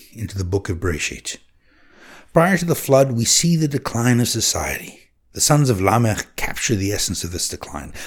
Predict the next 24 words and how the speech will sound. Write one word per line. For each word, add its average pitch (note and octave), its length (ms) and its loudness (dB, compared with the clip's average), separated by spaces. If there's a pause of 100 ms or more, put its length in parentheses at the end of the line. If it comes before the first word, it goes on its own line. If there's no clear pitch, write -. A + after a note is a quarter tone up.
(120)
Lamech C#3+ 300 2
had G#2 160 -4
three G3 240 -2
sons F#2 420 -4
with E2+ 160 -10
names G#2+ 260 0
related F#2+ 360 -2
to - 120 -12
acquisition. - 760 -6 (380)
These E3 180 4
sons E3 360 4
acquire C3 520 -6
wealth, - 500 -4 (400)
but A2+ 80 -8
there C#3 140 6
is C3 80 6
a A#2+ 120 -2
suggestion C3+ 520 2
that B2 80 -4
they A2+ 160 4
do F#2+ 180 -4
not C3 380 2
create A#2 720 -4
it. - 300 -10